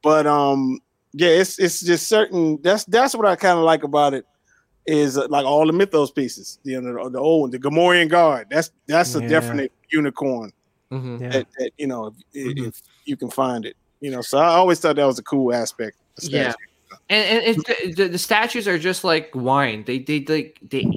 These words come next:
Speaker 3: age well. Like, they just
Speaker 2: That's
Speaker 1: Some of 'em do, some of 'em don't.
Speaker 3: Yeah,
Speaker 2: That's
Speaker 3: some
Speaker 2: what I like about statues. And that's why, like, I'm not getting out of one six. There's stuff in one six that I can't get in statues,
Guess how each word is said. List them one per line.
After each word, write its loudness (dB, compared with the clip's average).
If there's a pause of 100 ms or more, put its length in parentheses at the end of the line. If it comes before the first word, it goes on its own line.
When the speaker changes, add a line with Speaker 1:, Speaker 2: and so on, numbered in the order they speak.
(100)
Speaker 3:
age -10
well. -4
Like, -4
they -2
just -4
Speaker 2:
That's 0
Speaker 1:
Some 2
of 2
'em 0
do, -2
some 0
of 4
'em -4
don't. -2 (480)
Speaker 3:
Yeah, 2
Speaker 2:
That's 2
Speaker 3:
some 0
Speaker 2:
what 2
I 4
like 2
about -4
statues. -12 (120)
And -8
that's -8
why, 0
like, -4
I'm -2
not -2
getting -6
out -6
of -10
one -10
six. -14
There's -8
stuff -4
in -6
one -4
six -8
that -4
I -4
can't -8
get -8
in -10
statues, -12